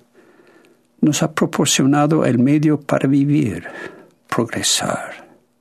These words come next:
cultivarnos y permanecer en la senda de su guía e influencia eternamente.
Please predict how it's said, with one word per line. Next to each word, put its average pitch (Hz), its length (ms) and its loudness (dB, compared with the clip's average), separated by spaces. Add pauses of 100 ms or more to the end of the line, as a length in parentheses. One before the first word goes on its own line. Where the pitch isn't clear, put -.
(280)
cultivarnos 113 1080 0 (720)
y - 100 0
permanecer 160 720 2
en 131 120 4
la 117 80 2
senda 101 640 2
de - 260 -4
su - 320 -2
guía 101 360 2
e 139 180 -6 (540)
influencia - 1080 -2 (200)
eternamente. - 1040 -4